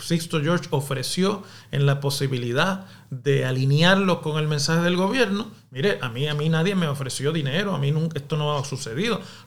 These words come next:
Lo desmintieron algunos, pero a ninguno la defensa los sentó, eh, en el tribunal como testigos. Hubiese sido interesante ver a todos los mencionados, eh, fa-, pres-, personas conocidas de la farándula,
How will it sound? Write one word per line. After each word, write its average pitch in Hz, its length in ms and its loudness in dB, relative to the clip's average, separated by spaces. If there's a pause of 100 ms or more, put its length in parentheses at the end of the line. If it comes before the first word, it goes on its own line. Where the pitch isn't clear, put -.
Lo 143 100 2
desmintieron 139 640 2
algunos, 240 340 2
pero 185 140 2
a 165 60 2
ninguno 151 800 0
la 135 320 2
defensa 202 840 -2 (300)
los 131 260 -2
sentó, 131 600 -4 (380)
eh, 127 480 -4
en 139 240 0
el 127 140 -4
tribunal 127 440 -4
como 147 240 -4
testigos. 202 480 -4
Hubiese 131 340 -2
sido 139 280 -2
interesante 156 680 -2
ver 143 300 -2 (480)
a 113 140 -12
todos 135 300 0
los 143 160 4
mencionados, 151 840 0 (380)
eh, 107 400 -12 (400)
fa-, 143 260 -8
pres-, 131 240 -4
personas 143 400 -2
conocidas 135 720 -2
de 131 80 -2
la 131 100 -2
farándula, 160 420 0